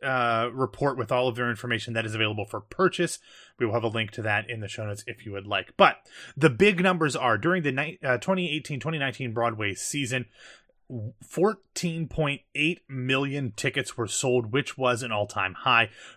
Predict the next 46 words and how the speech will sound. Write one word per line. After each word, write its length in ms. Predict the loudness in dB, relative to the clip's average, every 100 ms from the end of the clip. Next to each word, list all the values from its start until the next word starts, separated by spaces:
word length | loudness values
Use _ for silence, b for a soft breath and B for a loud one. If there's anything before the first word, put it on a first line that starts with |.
| 0
Thirty-five 400 | 0 4 4 4
percent 260 | -2 -2
of 140 | -2 0
those 240 | 0 0
attendees 640 | -6 -8 -4 -4 -2 -4 -2
came 180 | -4 -2
from 140 | -4
the 60 | -2
New 80 |
York 180 | 0 -2
City 160 | -2 -4
metropolitan 560 | -4 -4 -2 -2 -2
area, 320 | 2 4 4 4
which 260 | 2 0
means 340 | 0 0 -2 -10 _ _ -14
sixty-five 540 | -10 -6 2 4 4
were 80 | 2
not 200 | 2 2
from 140 | 2
New 80 | -2
York. 380 | 0 2 0 -2 b b b
Forty-six 720 | -4 0 0 0 -2 -2 -2
were 80 | -4
from 180 | -2 0
the 80 | -2
United 460 | 2 4 4 0
States, 340 | -4 2 2 2
but 180 | -4 0
not 280 | 2 2 0 -10
in 100 | -6
New 60 | -2
York 180 | -2 -2
City. 240 | 0 0 0
Nineteen 500 | -2 -2 -4 -8 -8
were 100 | -6
from 160 | -6
other 180 | -6 -6
countries, 460 | -2 -2 0 -4 -4 B B B
which 380 | -6 0 0 0
was 200 | -2 0
the 60 | 0
highest 400 | 2 2 2 -2
number 240 | -2 -2
of 120 | -2
international 540 | -2 0 0 0 -6 -6
visitors 440 | -6 -6 -8 -8